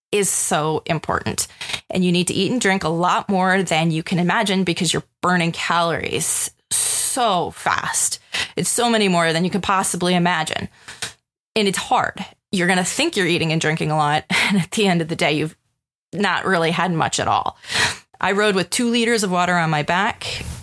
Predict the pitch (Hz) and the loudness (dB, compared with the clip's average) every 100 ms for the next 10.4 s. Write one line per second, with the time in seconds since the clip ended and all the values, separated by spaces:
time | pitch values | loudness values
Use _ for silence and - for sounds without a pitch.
0 | - _ - 175 175 170 165 160 180 165 | -18 _ -2 0 2 0 -2 -2 -2 -2
1 | 160 160 _ - 165 170 220 240 233 - | -2 -6 _ -4 -2 0 0 -2 -4 -2
2 | 220 - 208 208 208 208 - 208 208 196 | -4 0 0 2 0 -2 -2 0 2 0
3 | _ _ - - _ _ _ _ _ _ | _ _ -16 -16 _ _ _ _ _ _
4 | _ - - 185 208 170 175 185 175 185 | _ -6 -4 -2 0 0 0 0 0 2
5 | 196 226 240 208 185 175 170 170 - - | 2 0 -2 -2 0 2 0 -2 -4 0
6 | 180 185 180 160 160 - 156 156 - 147 | 2 2 0 0 -2 0 0 0 0 0
7 | 151 - - - - - - - - - | 0 -2 -4 -2 -2 -2 -2 -4 -6 -20
8 | - - - - 202 160 160 160 139 - | -12 -8 -8 -2 0 2 0 0 0 -2
9 | - _ - 175 175 175 285 320 160 - | -8 _ -2 -2 0 0 2 0 -2 -2
10 | - - - | -2 -2 -4